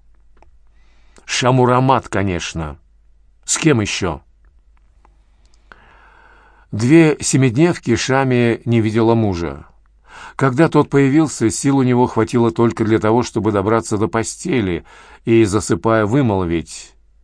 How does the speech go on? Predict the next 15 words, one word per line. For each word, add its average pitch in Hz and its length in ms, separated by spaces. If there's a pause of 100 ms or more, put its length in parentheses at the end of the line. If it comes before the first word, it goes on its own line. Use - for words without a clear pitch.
(760)
«Тебя 127 280
желает 117 380
видеть 120 580 (140)
Салманасар». 117 840 (1400)
Сказал 123 680 (520)
и 135 100
захрапел. 120 720 (720)
Спал 160 320
беспокойно, 117 680
скрипел 131 440
зубами, 101 640 (460)
чем - 260
очень 123 380
напугал 113 520
встревоженную 107 840